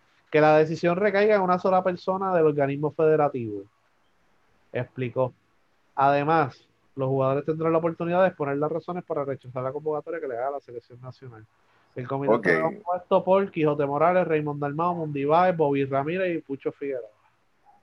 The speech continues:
Speaker 2: Páralo ahí, páralo ahí.
Speaker 1: Ujú.
Speaker 2: Ese es el primer gran error, no reconocer que estamos en otros tiempos. Ese es el primer gran error. Mencióname los cinco, las cinco personas que están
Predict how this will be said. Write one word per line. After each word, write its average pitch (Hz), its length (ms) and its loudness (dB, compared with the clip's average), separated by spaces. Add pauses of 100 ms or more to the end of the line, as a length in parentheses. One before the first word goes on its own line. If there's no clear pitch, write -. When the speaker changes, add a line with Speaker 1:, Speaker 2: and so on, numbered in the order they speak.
(160)
Speaker 2:
Páralo 127 220 8
ahí, 80 240 2 (180)
páralo 139 600 8
ahí. 76 180 0 (540)
Speaker 1:
Ujú. 113 160 -14 (1160)
Speaker 2:
Ese 135 200 4
es 139 60 6
el 127 60 2
primer 107 300 -2
gran 87 180 -4
error, 73 320 -10 (440)
no 110 180 0
reconocer 110 560 2
que - 80 -2
estamos 98 280 -2
en 98 80 -6
otros 87 280 -8
tiempos. 73 400 -10 (2250)
Ese - 180 -4
es 113 60 6
el - 60 2
primer 147 300 2
gran 139 180 2
error. 127 400 -2 (480)
Mencióname 120 500 4
los 139 140 4
cinco, 131 400 -4
las 113 140 4
cinco 120 260 -2
personas 120 400 -2
que - 120 -8
están 98 420 -2